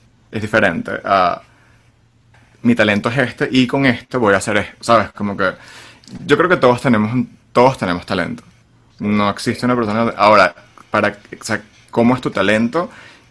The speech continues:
Es el, el, es el proceso del día a día, ¿no? Es como, eh, descubrirte a ti mismo, cómo eres, quién eres, quién quieres ser, cómo lo, cómo lo haces. Y si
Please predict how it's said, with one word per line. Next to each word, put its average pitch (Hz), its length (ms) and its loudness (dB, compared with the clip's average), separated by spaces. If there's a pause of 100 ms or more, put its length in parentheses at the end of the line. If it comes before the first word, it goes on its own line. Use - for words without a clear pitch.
(180)
Es 117 540 4
el, 131 160 0 (140)
el, 113 180 0
es 107 160 -6
el 120 80 -2
proceso 120 640 -2 (340)
del 107 240 0
día 101 180 4
a 104 40 2
día, 98 340 2
¿no? 110 180 -8 (140)
Es 92 160 -8
como, 113 400 0 (180)
eh, 92 580 -4 (300)
descubrirte 107 760 -4
a 107 40 -8
ti 120 80 -2
mismo, 104 400 0
cómo 110 300 0
eres, 87 360 -2
quién 113 260 0
eres, 101 280 0
quién 107 180 -4
quieres 107 220 -4
ser, 107 320 0
cómo 110 240 0
lo, 117 180 0
cómo 113 200 0
lo 110 140 4
haces. 107 480 0
Y 127 420 4 (440)
si - 560 0